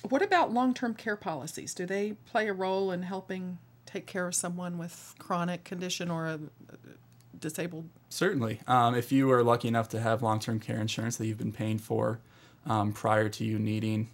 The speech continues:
Speaker 2: long-term care coverage.
Speaker 1: Right, 'cause you can't get it after you need
Speaker 2: Right.
Speaker 1: it,
Speaker 2: It might
Speaker 1: so.
Speaker 2: be a little
Speaker 1: <laughs>
Speaker 2: expensive afterwards. Um, that'll be a set amount of money that can be spent towards your long-term care. So you might have a policy that would cover two hundred fifty thousand dollars of care.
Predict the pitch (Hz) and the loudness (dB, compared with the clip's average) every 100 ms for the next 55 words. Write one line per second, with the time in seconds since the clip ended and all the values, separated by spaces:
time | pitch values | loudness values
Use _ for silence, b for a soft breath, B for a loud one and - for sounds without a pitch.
0 | - 117 107 107 107 95 104 107 - 107 | -6 -2 0 0 -4 -4 -2 -4 -2 0
1 | 117 139 170 - 202 190 180 202 175 190 | 2 0 -2 -2 0 2 4 2 4 4
2 | 170 170 - 175 160 151 139 123 127 151 | 4 2 0 -2 4 10 10 10 10 10
3 | 151 147 135 127 - 127 113 113 110 107 | 10 10 8 6 6 4 6 4 4 4
4 | - 113 110 - - - 123 117 113 107 | 2 0 0 -4 -6 2 4 6 4 2
5 | 110 - - _ _ - 117 123 117 120 | -2 -8 -20 _ _ 4 6 6 4 4
6 | 113 - 113 117 117 117 113 117 113 110 | 4 4 4 4 4 4 4 4 2 0
7 | 113 113 110 117 110 - - 110 110 - | -2 -4 -2 -2 -2 -2 0 -2 -2 -4
8 | 113 113 113 110 110 110 - 113 110 110 | -2 0 0 0 0 -4 -4 -2 -2 -2
9 | 113 110 139 - - b b b b - | -4 0 -2 -2 -6 b b b b -6
10 | 110 110 110 110 110 107 107 110 110 110 | -2 2 2 0 -2 -4 -4 -4 -2 -2
11 | 113 110 110 107 107 - 117 110 107 - | -2 -2 -2 -4 -8 -6 -6 -4 -6 -6
12 | 113 107 - - 110 113 110 110 110 110 | -4 -4 -6 -8 -6 -6 -4 -2 -2 -2
13 | 113 107 - 117 160 | -4 -6 -4 -2 -2